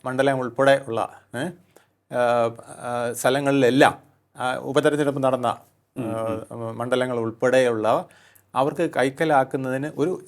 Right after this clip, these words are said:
Speaker 1: ചാൻസ് കിട്ടും എന്നുള്ള പ്രതീതി അന്ന് അവർക്കുണ്ടായിരുന്നു.
Speaker 2: ഉണ്ടായിരുന്നു.
Speaker 1: ഇരുപത്തി, ഏ, പതിനാറിലായാലും ഇരുപത്തൊന്നിലായാലും. പക്ഷേ ഇന്നത് പൂർണ്ണമായും മാറിപ്പോയിരിക്കുന്നു. അതിന് കാരണം രണ്ടായിരത്തി ഇരുപത്തിനാലിലെ ലോക്സഭാ ഇലക്ഷനിൽ ഞെട്ടിക്കുന്ന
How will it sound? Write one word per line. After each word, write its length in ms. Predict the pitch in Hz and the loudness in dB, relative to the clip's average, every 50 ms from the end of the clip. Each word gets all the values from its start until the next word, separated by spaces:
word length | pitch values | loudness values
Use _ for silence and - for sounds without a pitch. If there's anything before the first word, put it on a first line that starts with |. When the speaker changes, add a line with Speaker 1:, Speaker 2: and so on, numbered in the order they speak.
| - - | -8 0
Speaker 1:
ചാൻസ് 360 | 143 139 151 175 180 - 196 | 2 4 4 4 2 0 0
കിട്ടും 340 | 165 156 143 - 160 160 151 131 | 0 0 0 -2 -4 -4 -2 -2
എന്നുള്ള 500 | 127 131 147 151 147 147 143 143 - - | -2 -2 -2 -2 0 0 0 0 -2 -4
പ്രതീതി 320 | 135 131 139 147 151 147 160 | -4 -2 0 0 0 2 4
അന്ന് 260 | 147 135 147 160 160 | 2 2 4 2 4
അവർക്കുണ്ടായിരുന്നു. 600 | 147 147 - 147 123 104 98 98 90 85 - - | 4 4 4 2 0 0 0 -2 -2 -4 -6 -8
Speaker 2:
ഉണ്ടായിരുന്നു. 320 | 131 110 104 123 139 143 147 | -8 -6 -2 0 0 0 0
Speaker 1:
ഇരുപത്തി, 520 | 143 - 156 160 160 - - 151 123 123 | 0 0 -2 -2 -2 -4 -6 -4 -2 -2
ഏ, 40 | 120 | 2
പതിനാറിലായാലും 720 | 113 117 120 123 135 135 139 135 143 143 143 165 208 180 | 2 2 4 6 6 6 6 8 8 8 8 6 4 0
ഇരുപത്തൊന്നിലായാലും. 880 | 147 135 139 123 110 113 107 101 98 92 90 - - _ _ - - _ - | 0 0 0 0 0 -4 -6 -4 -4 -4 -6 -8 -12 _ _ -20 -20 _ -12
പക്ഷേ 180 | 156 - 196 | -2 0 2
ഇന്നത് 640 | 175 175 180 208 214 202 175 135 139 139 139 139 - | 2 2 2 2 2 2 2 4 2 0 -2 -4 -8
പൂർണ്ണമായും 840 | 120 117 127 135 143 147 147 135 123 117 117 117 117 117 123 127 120 - _ _ 113 | -8 -8 -6 -6 -4 -4 -4 -2 -2 -2 -2 -2 -4 -6 -8 -12 -16 -20 _ _ -6
മാറിപ്പോയിരിക്കുന്നു. 960 | 113 113 127 143 160 175 - - 117 107 110 104 104 95 101 104 107 110 117 - _ _ _ _ _ _ _ - | -2 2 4 4 4 2 0 0 -2 -2 -2 -2 -6 -8 -10 -10 -12 -14 -16 -18 _ _ _ _ _ _ _ -10
അതിന് 140 | 131 139 147 139 - | -8 -8 -8 -2 2
കാരണം 500 | 113 113 123 131 127 127 123 123 120 117 | 4 4 4 4 2 -2 -6 -8 -8 -6
രണ്ടായിരത്തി 960 | 113 107 113 123 127 147 151 151 151 151 151 143 147 - 143 143 143 139 143 - - - | -6 -6 -6 0 2 4 6 6 6 4 2 0 -2 -4 -4 -4 -4 -6 -8 -14 -12 -10
ഇരുപത്തിനാലിലെ 1800 | 113 113 131 131 143 139 139 139 - 139 139 135 135 - - _ _ _ _ _ _ _ _ - 107 107 104 117 131 135 131 127 123 120 120 - - - _ _ _ _ _ _ _ _ _ _ - | -8 -8 -4 -4 -4 -6 -6 -6 -6 -4 -4 -4 -6 -10 -16 _ _ _ _ _ _ _ _ -8 -4 0 2 2 2 0 0 0 0 0 0 -2 -6 -16 _ _ _ _ _ _ _ _ _ _ -4
ലോക്സഭാ 540 | 104 110 135 - - - 143 135 139 123 | 0 0 0 0 -2 -4 -2 0 2 2
ഇലക്ഷനിൽ 540 | 107 101 101 - - - 104 101 107 131 135 - _ _ _ _ - | 2 0 -2 -4 -6 -10 -10 -10 -10 -12 -14 -18 _ _ _ _ -20
ഞെട്ടിക്കുന്ന 880 | 147 131 120 131 135 131 - - 180 143 - 151 135 127 127 120 120 123 | -16 -10 -10 -8 -10 -6 -6 -6 -6 -4 -4 -4 -4 -2 -4 -6 -6 -6